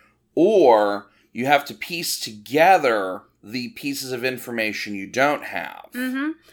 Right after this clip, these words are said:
Speaker 2: And you're basic, and you're learning some of the most basic elements of logic. If Professor Plum is in my hand, Professor Plum can't be the murderer, is the most simple element of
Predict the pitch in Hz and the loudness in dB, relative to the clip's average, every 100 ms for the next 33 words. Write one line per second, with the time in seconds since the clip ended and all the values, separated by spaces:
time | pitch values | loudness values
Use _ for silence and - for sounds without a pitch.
0 | _ _ - 247 247 247 233 240 220 202 | _ _ -8 -4 -2 -4 -6 -8 -8 -16
1 | - 196 254 302 294 277 - 240 240 240 | -16 -2 0 0 -6 -12 -10 -6 -6 -6
2 | 233 269 294 277 269 233 226 214 185 240 | -2 0 0 -2 -6 -8 -8 -8 -4 -4
3 | 254 254 - 226 220 226 202 - - 202 | -4 -8 -6 -2 -2 -2 -6 -8 -10 -10
4 | 190 208 208 185 165 107 _ _ _ _ | -4 2 2 2 -6 -14 _ _ _ _
5 | _ _ _ _ - 214 254 247 302 320 | _ _ _ _ -10 -6 -4 0 2 0
6 | 359 320 - 294 277 247 254 240 240 226 | -2 -6 -2 0 2 0 -4 -2 -2 -4
7 | 247 233 202 180 233 254 240 254 226 - | -4 -4 -4 -6 -6 -2 -4 -4 -10 -4
8 | 262 202 196 - 233 214 208 185 208 196 | -2 0 -4 -12 -10 -10 -10 -10 -10 -8
9 | 208 208 202 170 78 - - _ _ _ | -8 -4 -4 -4 -10 -14 -20 _ _ _
10 | - 226 240 233 220 - - - - 302 | -4 -2 -2 -2 -6 -12 -16 -12 -4 -2
11 | 302 302 269 - 233 233 214 208 202 - | 0 -2 -4 -2 -2 -2 -4 -8 -12 -8
12 | 208 190 | -6 -6